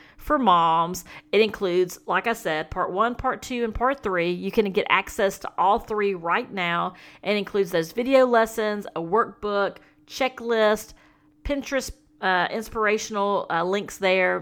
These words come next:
Just a lot of great stuff. If you are new to dyslexia, you absolutely want to get organized. And so let's do it now at the beginning of the school year, and you are going to be amazed at how different it feels in your home. I am so glad that you're here. Please tune in on Wednesday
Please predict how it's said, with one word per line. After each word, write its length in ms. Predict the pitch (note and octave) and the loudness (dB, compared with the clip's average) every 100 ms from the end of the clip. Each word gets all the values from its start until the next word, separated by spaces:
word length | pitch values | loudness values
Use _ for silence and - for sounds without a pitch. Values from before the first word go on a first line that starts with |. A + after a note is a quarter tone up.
| B2 | -6
Just 160 | A#3+ C#4+ | -8 0
a 20 | |
lot 120 | C#4 | 0
of 80 | G3 | 0
great 240 | E3+ D#3 | -2 -4
stuff. 400 | - C#3+ F2 - - - _ _ - - _ - | -6 -4 -4 -8 -18 -20 _ _ -20 -20 _ 0
If 320 | D4 F#4+ - | 4 4 2
you 160 | B3+ C4+ | -4 0
are 80 | G#3+ | 2
new 160 | A3 | 2
to 80 | A#3+ | 2
dyslexia, 920 | G#3+ G#3 G3+ G3 - E3 C#3 D#3 - | 2 2 2 2 0 -6 -4 -4 -6
you 140 | G3+ - | -8 -2
absolutely 440 | - - G3 E3+ | 0 0 -2 -2
want 120 | F3 | 0
to 40 | E3+ | -2
get 200 | E3 - | -4 -4
organized. 680 | F3 F3 E3 B2+ F2 E3 - - _ | -4 -2 -2 -2 -4 -6 -14 -20 _
And 160 | F3+ F#3 | 0 0
so 120 | G3+ | 2
let's 180 | G3+ G3+ | 2 2
do 140 | G3+ | 4
it 120 | A3 F3+ | 4 6
now 240 | F#3 E3+ | 4 4
at 60 | E3 | 2
the 60 | |
beginning 280 | F3+ G#3 G#3+ | -2 -2 -2
of 40 | |
the 80 | G#3 | -4
school 240 | G3+ F#3+ F3+ | -4 -2 -2
year, 340 | F3 E3+ E3+ | -2 0 -2
and 280 | - E3+ F3 | -2 -6 -6
you 220 | F#3 G3 | -6 -4
are 60 | C#3+ | -4
going 260 | F3+ F3 F3 | -4 -6 -6
to 60 | |
be 160 | F3 E3+ | -6 -4
amazed 440 | E3+ E3+ E3 E3+ | -4 -4 -4 -6
at 120 | E3+ - | -8 -8
how 280 | - F3+ | -8 -6
different 340 | E3+ E3 E3 D#3+ | -6 -10 -12 -14
it 80 | - | -8
feels 240 | E3 D#3 | -8 -8
in 60 | D#3 | -10
your 120 | D3 | -10
home. 400 | D#3 G2 - E3+ _ _ _ _ _ _ - - - - - - | -8 -10 -12 -18 _ _ _ _ _ _ -20 -20 -20 -20 -8 0
I 140 | A#3+ | 0
am 60 | C4 | 2
so 160 | C4 | 2
glad 220 | A3+ A3+ | 4 4
that 60 | G#3+ | 2
you're 120 | A#3+ | -2
here. 360 | G#3+ F#3 F3 F3 | -2 0 0 0
Please 440 | F3 A#3 C4+ D4+ | -4 -6 -4 -4
tune 260 | - D#4+ D4 | -6 -6 -2
in 120 | C4+ | 2
on 160 | C4+ B3+ | 2 2
Wednesday 640 | A3 G3+ G3 F#3+ F#3 F#3 | -2 0 2 4 4 0